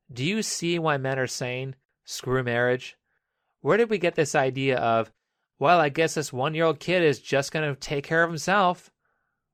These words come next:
Where did that come from? Kids that are raised in daycare by minimum wage workers turn out like crap. Someone has to stay home. If she wants to be the breadwinner,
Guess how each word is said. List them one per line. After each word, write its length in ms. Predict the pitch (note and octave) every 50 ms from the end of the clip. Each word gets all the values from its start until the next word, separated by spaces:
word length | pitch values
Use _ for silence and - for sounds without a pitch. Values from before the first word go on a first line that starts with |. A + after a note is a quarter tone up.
| _ _ _
Where 180 | - B2 D#3+ G#3
did 140 | A3+ A#3+ G3+
that 180 | A#3 G3+ F#3
come 240 | - - D3 C#3+ C3+
from? 400 | B2 - A2+ G2 F2+ F2+ F#2 G2 _ _ _ _ _ _ _ _ _ _ _ -
Kids 280 | - - A3 A3+ -
that 140 | - A3+ G#3
are 80 | G3 E3+
raised 280 | D#3 D3+ D#3+ D#3 -
in 140 | D#3+ C#3 B2
daycare 600 | A2 C3 C#3 C#3+ C3+ - - B2+ A#2 A2 A2 A2+
by 140 | A2+ A#2+ A#2+
minimum 400 | A#2+ B2 D3 E3 E3+ E3 D#3+ D3
wage 260 | C#3 C#3 C3+ B2 -
workers 640 | A2 G#2+ A#2+ C3 B2+ - - G#2 G2+ G2 - - - _ _ _ _
turn 220 | - - - F#3+ F#3
out 160 | F3 F3+ -
like 180 | C#3+ B2+ B2
crap. 560 | - - - - D3+ C#3 A#2+ G2 E2+ - - - - - _ _ _ _ _ _ _ _
Someone 420 | - - - - F#3+ G3+ G#3+ G#3
has 360 | F3 C#3 - E3+ E3+ E3 - -
to 80 | - C3
stay 260 | - - D3 B2+ A#2
home. 420 | A2 C3+ C3 A#2 G2 F2 F2 F#2 - _ _ _ _ _ _ _ -
If 120 | B2+ B2+
she 240 | - - - F#3 G3+
wants 240 | G#3 G#3 G#3 G3 -
to 100 | - F3
be 80 | F#3+
the 100 | F#3 E3+
breadwinner, 680 | C#3 C3 D3 E3 E3 C#3 B2 A#2 G#2+ G#2 G#2 G#2 G2